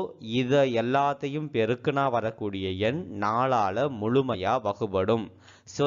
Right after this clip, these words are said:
இதனுடைய ரிமைண்டரும் என்னதான், ஜீரோ தான். ஒருவேளை இப்ப நான் ஆறு ஃபேக்டோரியல் கண்டுபிடிக்கிறேன்னா நினைச்சு பாருங்க, அதுலயும் ஒண்ணு into ரெண்டு into மூணு into நாலு வரும். So கண்டிப்பா நாலு வகுபட்டு போயிடும்,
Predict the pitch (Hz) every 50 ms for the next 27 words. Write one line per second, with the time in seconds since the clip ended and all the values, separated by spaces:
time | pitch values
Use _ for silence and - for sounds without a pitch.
0 | 151 135 123 117 139 151 170 185 175 170 160 147 131 117 110 117 117 123 123 123
1 | 123 113 117 117 117 120 110 104 107 104 107 123 160 196 226 254 - - 107 104
2 | 110 107 113 127 131 127 110 95 80 85 95 95 - - - - - - _ _
3 | _ 127 147 165 - 160 143 151 151 156 175 151 - - 135 120 120 117 110 107
4 | 117 135 151 156 151 151 151 131 123 - 120 110 107 98 98 95 - 90 104 117
5 | 127 139 131 147 135 123 - 139 110 95 90 87 85 90 98 117 147 175 180 -
6 | 107 117 135 139 - 156 123 110 101 98 95 95 104 123 151 170 - - 98 107
7 | 110 - - 120 123 127 135 156 170 151 120 113 120 127 135 123 120 117 98 -
8 | 113 104 107 101 95 110 110 113 117 127 123 120 117 101 113 104 104 110 113 120
9 | 120 110 107 107 107 113 - 165 156 135 117 127 147 156 135 110 95 85 - -
10 | - - - - - - - - - - - - - - 135 120 - 120 123 139
11 | 160 160 165 165 151 - 165 165 156 127 113 120 135 139 139 113 110 - 151 143
12 | 147 147 147 131 101 107 101 101 131 160